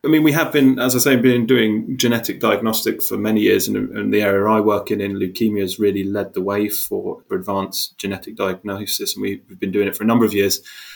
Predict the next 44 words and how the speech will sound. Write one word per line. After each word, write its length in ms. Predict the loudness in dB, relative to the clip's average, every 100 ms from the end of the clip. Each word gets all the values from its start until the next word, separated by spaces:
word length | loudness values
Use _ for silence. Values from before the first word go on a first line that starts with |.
| -8 -2
But 240 | 0 4
now 520 | 4 4 2 0 0
with 480 | 4 4 4 -2 -6 -2
more 440 | 2 2 2 0 0
broad 460 | 4 6 6 4 -4 _
gene 280 | -6 -4 -4
sequencing 540 | -4 -6 -8 -8 -8
panels, 560 | 0 2 2 0 -2 -8 _ _ _ -10
you 120 | -8
know, 120 | -4
there 160 | 2 2
is 260 | 2 -2
the 300 | -4 -4 -4 -8
possibility 480 | -10 0 2 2 2
that 80 | 0
you'll 100 | 0
find 260 | 0 -2
something 300 | -2 -4 -4
that, 220 | -4 -4
that 160 | -6 -4
you 100 | -2
weren't 280 | -2 -2 -4
looking 360 | 0 0 0 -6
for. 380 | -4 -4 -6 -10 _ -20 _ _
I 100 | -6
mean, 140 | -2 2
to 120 | 4
reassure 340 | 4 4 2
people, 400 | 0 0 0 0
in, 240 | -2 -6 -6
in 140 | -8
the 80 | -8
tests 420 | -12 -10 -4 -4
that 180 | -2 4
we 120 | 6
use, 480 | 8 8 6 2 -4 0
we'd 180 | 2 2
only 160 | 2
be 160 | 0 0
looking 340 | 2 0 -2
for 280 | -6 -6 -6
cancer-related 1120 | -6 -6 -6 -4 -2 2 2 2 2 -2 -2 _
genetic 320 | -10 -8 -8 -10
mutations 680 | -8 -4 -4 -4 -8 -10